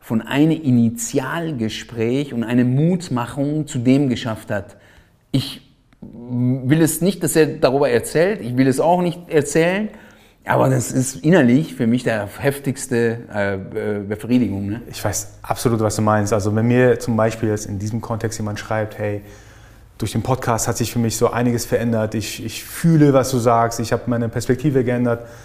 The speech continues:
Speaker 2: Wenn ich dann so Nachrichten bekomme, ist es so, „Wow, cool.“ Also so einen, so einen positiven Impact zu haben, das ist schon was Schönes, bin ich, äh, bin ich voll bei dir. Du hast auch, äh, nochmal, äh, den Begriff Erfolg benutzt.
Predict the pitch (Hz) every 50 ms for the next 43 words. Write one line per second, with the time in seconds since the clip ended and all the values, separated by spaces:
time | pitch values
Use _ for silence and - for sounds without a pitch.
0 | - - - - 104 113 104 - 123 113 120 123 123 123 135 143 - 143 - -
1 | 123 123 - - 143 139 131 120 - - - - 101 101 85 85 85 87 87 90
2 | - - - - - - - - - - - - - - - - 98 85 - -
3 | 95 98 98 98 107 113 117 113 110 101 104 107 104 101 98 - - 165 190 160
4 | 143 - 143 123 120 - 120 123 - 110 104 - - 98 98 101 101 117 120 117
5 | - - - - - - - - - - - 101 - - 101 - 123 110 101 98
6 | - - 95 85 82 - - - 101 98 95 - - 98 95 95 95 92 92 95
7 | - - - - - - - - - - - - - - 98 - - - 98 87
8 | 90 92 90 87 90 - - - - - 143 - - - - - - - - 117
9 | 117 - - - - - - - - - 139 - - - - - 104 - - -
10 | 123 117 123 127 120 120 120 113 107 104 101 - 113 117 113 113 107 107 107 110
11 | - - 120 - 110 104 - - 117 110 117 - - - - - - - - -
12 | - - - - 104 95 92 92 92 - - - - -